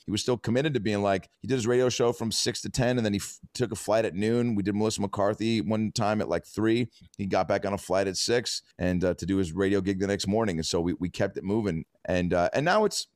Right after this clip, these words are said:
you know, it's a different show when it's just me. It's still really fun. I do miss the back and forth of having, uh,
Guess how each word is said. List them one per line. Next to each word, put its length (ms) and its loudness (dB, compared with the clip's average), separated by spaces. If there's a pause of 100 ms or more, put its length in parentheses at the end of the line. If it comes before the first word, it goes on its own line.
you 80 -2
know, 60 2
it's 120 -2
a 40 -4
different 300 -2
show 180 4
when 120 0
it's 120 -4
just 260 -2
me. 280 0
It's 140 -4
still 180 0
really 240 0
fun. 460 0 (280)
I 120 2
do 180 0
miss 280 2
the 100 -2
back 260 0
and 100 -4
forth 240 0
of 120 -2
having, 580 0
uh, 380 2